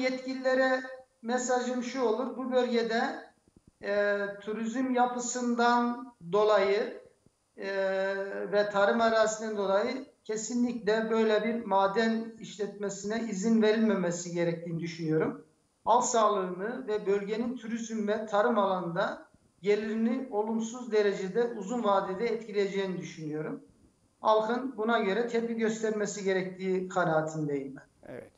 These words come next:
Speaker 2: Kemal Bey çok teşekkür ediyoruz. Programımıza katkı koyduğunuz. Çok çok
Speaker 1: Ben,
Speaker 2: sağ olun. İyi akşamlar
Speaker 1: ben
Speaker 2: diliyorum.
Speaker 1: teşekkür ediyorum. İyi akşamlar diliyorum. Sağ olun.
Speaker 2: Evet, e,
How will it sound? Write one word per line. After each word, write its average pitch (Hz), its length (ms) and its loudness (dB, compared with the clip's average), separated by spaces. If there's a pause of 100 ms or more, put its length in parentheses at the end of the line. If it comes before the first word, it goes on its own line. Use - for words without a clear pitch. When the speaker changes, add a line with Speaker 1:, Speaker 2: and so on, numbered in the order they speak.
(460)
Speaker 2:
Kemal 202 280 2
Bey 202 120 2
çok 233 240 -2
teşekkür 214 440 0
ediyoruz. 170 480 -2
Programımıza 156 500 0
katkı 160 340 0
koyduğunuz. 160 440 -2
Çok 196 180 -2
çok 180 120 0
Speaker 1:
Ben, 214 60 4
Speaker 2:
sağ 147 260 4
olun. 190 280 -4 (380)
İyi 151 140 2
akşamlar 175 300 2
Speaker 1:
ben 226 120 6
Speaker 2:
diliyorum. 226 300 4
Speaker 1:
teşekkür 202 280 -2
ediyorum. 175 280 -6 (340)
İyi 190 80 4
akşamlar 190 640 2
diliyorum. 156 440 -6
Sağ 151 320 -4
olun. - 60 -12 (1400)
Speaker 2:
Evet, - 480 -2
e, 120 920 -10